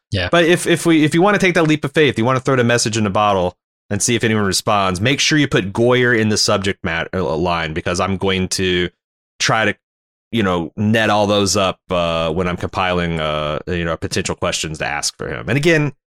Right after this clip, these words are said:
Speaker 2: uh, I'm not promising this because, uh, um, we, we haven't heard back. Um, but, uh, if, if so, you know, by the next time we talk to you, it'll be, it'll be too late to get 'em in. So, so go ahead and send those in. And also foundation at baldmove dot com is where you send them.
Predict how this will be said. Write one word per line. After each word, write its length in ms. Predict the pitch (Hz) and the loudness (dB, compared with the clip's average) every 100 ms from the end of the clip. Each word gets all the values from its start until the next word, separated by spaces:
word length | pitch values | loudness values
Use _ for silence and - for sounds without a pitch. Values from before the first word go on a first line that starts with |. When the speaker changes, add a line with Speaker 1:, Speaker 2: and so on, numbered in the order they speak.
| _ _ _ - | _ _ _ -6
Speaker 2:
uh, 200 | 98 90 76 | -2 0 0
I'm 140 | 101 | 0
not 180 | 117 117 | 0 0
promising 420 | 131 123 113 113 | 0 0 0 0
this 220 | 107 107 | 0 -2
because, 560 | 95 - 98 95 87 - | -4 -2 0 0 0 0
uh, 480 | 92 90 87 85 - | 0 2 2 0 -2
um, 480 | 85 82 80 80 78 | -4 -4 -2 -4 -6
we, 180 | 87 98 | -4 -2
we 100 | 98 | 0
haven't 240 | 101 98 85 | 0 -2 -2
heard 180 | 98 87 | -2 -2
back. 420 | 92 90 - - _ _ 85 | -2 -2 -6 -14 _ _ -8
Um, 400 | 87 85 82 78 | -4 -4 -6 -4
but, 260 | 90 80 | -6 -4
uh, 200 | 87 80 78 | -4 -2 -2
if, 140 | 92 | -4
if 160 | 95 - | -4 -4
so, 500 | 120 104 90 87 82 _ _ _ _ _ | 0 0 0 -2 -4 _ _ _ _ _
you 80 | 104 | -4
know, 60 | 90 | -2
by 120 | 95 | -2
the 80 | 95 | 0
next 200 | 104 - | 0 0
time 100 | 98 | -2
we 80 | |
talk 220 | 92 101 - | -2 -2 -2
to 80 | |
you, 60 | 87 | -4
it'll 40 | |
be, 80 | 78 | -4
it'll 140 | 92 87 | -6 -6
be 140 | 92 | -6
too 160 | - 90 | -4 -4
late 160 | 85 | -4
to 60 | - | -4
get 100 | 80 | -6
'em 100 | 76 | -4
in. 220 | 78 69 | -4 -6
So, 380 | 65 76 73 71 _ | -4 -4 -4 -6 _
so 160 | - 87 | -8 -4
go 180 | 135 | 0
ahead 140 | 139 143 | 2 2
and 80 | 123 | 0
send 180 | 127 | 2
those 160 | 123 110 | 2 2
in. 240 | 113 110 | 0 0
And 160 | 101 101 | 0 0
also 300 | 107 - 104 | 0 0 -2
foundation 480 | - 104 104 101 101 | -2 0 0 0 -2
at 60 | |
baldmove 280 | 92 95 95 | -2 0 0
dot 160 | 87 87 | -2 -4
com 240 | 113 107 | -2 -2
is 100 | 90 | -2
where 140 | 104 131 | 0 0
you 60 | |
send 260 | 120 123 117 | 0 0 0
them. 220 | 113 107 | 0 -2